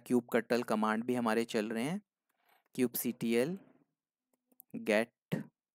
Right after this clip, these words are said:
nodes, तो यस, ये भी हमारा चल रहा है। अगर हम इसको करते हैं hyphen o white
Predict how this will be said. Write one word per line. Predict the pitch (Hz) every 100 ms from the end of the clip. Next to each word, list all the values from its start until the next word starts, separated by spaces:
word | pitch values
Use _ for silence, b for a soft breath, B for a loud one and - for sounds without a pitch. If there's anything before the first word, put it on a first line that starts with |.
| _ _ _ _ _ _ -
nodes, | 117 107 110 190 - - - - _ _ _ _ _ _ _ _ _ -
तो |
यस, | 110 107 160 - - - 104
ये | 95
भी | 117
हमारा | 120 110 110
चल | 107 110 107
रहा | 113
है। | 113 135 139
अगर | 117 110
हम | - 107
इसको | 101 - -
करते | 104 101 -
हैं | 110 110 104
hyphen | 104 101 104 104
o | 101 104
white | 98 104